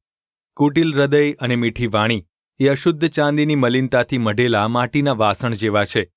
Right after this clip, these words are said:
ધિક્કારવા લાયક માણસ મનમાં દગો રાખે છે અને પોતાના અંતરમાં તે કપટ ભરી રાખે છે.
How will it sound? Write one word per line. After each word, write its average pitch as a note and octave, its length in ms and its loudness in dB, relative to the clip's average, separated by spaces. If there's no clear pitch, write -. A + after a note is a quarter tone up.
ધિક્કારવા C#3+ 560 2
લાયક C#3 320 0
માણસ A#2+ 460 0
મનમાં A2+ 360 0
દગો A2+ 260 2
રાખે A2 320 0
છે - 260 -4
અને D3+ 140 2
પોતાના D3+ 460 -2
અંતરમાં A2 540 -2
તે E3 140 -2
કપટ A#2 360 -2
ભરી A2 260 -2
રાખે G#2 320 0
છે. - 240 -2